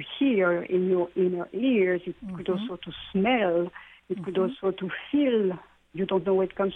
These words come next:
Speaker 1: from, but you feel it.
Speaker 2: Mm-hmm.
Speaker 1: Um, there are many ways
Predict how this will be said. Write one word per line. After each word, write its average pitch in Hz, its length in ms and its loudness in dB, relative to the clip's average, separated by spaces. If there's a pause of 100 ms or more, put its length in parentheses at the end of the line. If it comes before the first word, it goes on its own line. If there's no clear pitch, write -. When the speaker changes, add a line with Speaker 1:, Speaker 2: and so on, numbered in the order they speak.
Speaker 1:
from, 254 220 0
but 175 200 -4
you 175 80 -10 (160)
feel 269 200 0
it. - 160 -4 (420)
Speaker 2:
Mm-hmm. 196 320 -4
Speaker 1:
Um, 185 260 4 (420)
there 240 140 4
are 233 80 4
many 262 400 4
ways 226 380 2